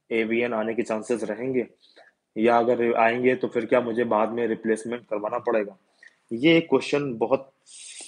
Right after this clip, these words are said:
सारे लोगों का मन, लोगों के मन में आता है। कोई भी treatment कराते हैं पेशेंट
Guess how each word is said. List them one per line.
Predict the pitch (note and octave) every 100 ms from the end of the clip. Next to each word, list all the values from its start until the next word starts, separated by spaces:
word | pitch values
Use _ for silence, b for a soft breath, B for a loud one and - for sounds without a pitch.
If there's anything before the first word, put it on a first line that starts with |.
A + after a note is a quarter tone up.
| B -
सारे | B2 C#3
लोगों | C3+ A#2+ B2
का | C3
मन, | C3+ A#2+ A#2 A#2+ A2
लोगों | A#2 C#3
के | C3+
मन | B2
में | C3 C3+
आता | A2+ D#3
है। |
कोई | D#3+ C#3+
भी | C#3+
treatment | C#3 B2+ C3 A#2+
कराते | A2+ A#2
हैं | A2+
पेशेंट | A2+ - A#2